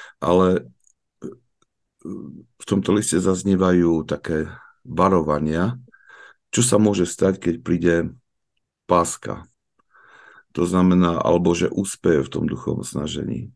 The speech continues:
Tak tam upozorňujú na niekoľko tých duchovných zákonitostí, ktoré môžu spôsobiť, že naša, e, náš, náš duchovný zápas nielen, že sa pozastaví, ale môžeme dokonca zbúrať všetko to, čo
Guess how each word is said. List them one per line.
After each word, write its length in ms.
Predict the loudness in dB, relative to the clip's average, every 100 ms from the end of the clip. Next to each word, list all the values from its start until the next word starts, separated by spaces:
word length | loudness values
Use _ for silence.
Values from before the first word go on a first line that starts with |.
| _
Tak 240 | -12 -10 -2
tam 160 | -2
upozorňujú 400 | 0 0 2 2
na 80 | 2 -2
niekoľko 320 | -4 -6 -6
tých 240 | -4 -2 -2
duchovných 480 | -4 0 0 0
zákonitostí, 960 | -2 -6 -4 -4 -2 -4 -6 -2 -2 -2 -10 -20 -20 -20 -10 -2
ktoré 120 | 2
môžu 240 | 2 0 -6
spôsobiť, 600 | -4 -4 0 0 2 0
že 180 | -2 -4 -4 -10 _ _ _ _ _ _ _ _ _ _ -20 -4
naša, 800 | 0 2 0 -2 0 2 0 -2 -10 _ -20 _ _ -20
e, 160 | -14 -12 -10 -10 -10 -12 -12 -6
náš, 400 | -4 -4 -6 -8
náš 240 | -6 -6 -4
duchovný 400 | -4 -2 -2 -2
zápas 720 | 0 -2 0 -2 -2 -6 -14 _ _ -20 -20 -16 -2
nielen, 320 | 2 4 2
že 160 | 0
sa 320 | -2 -2 -2 -2
pozastaví, 640 | -4 -2 -2 -2 0 0
ale 240 | 2 0
môžeme 400 | -2 -2 0 -2
dokonca 400 | -4 -6 -6 -4
zbúrať 400 | -6 -4 -2 -2
všetko 280 | -4 -10 -8 -8
to, 80 | -6 -6
čo 180 | -4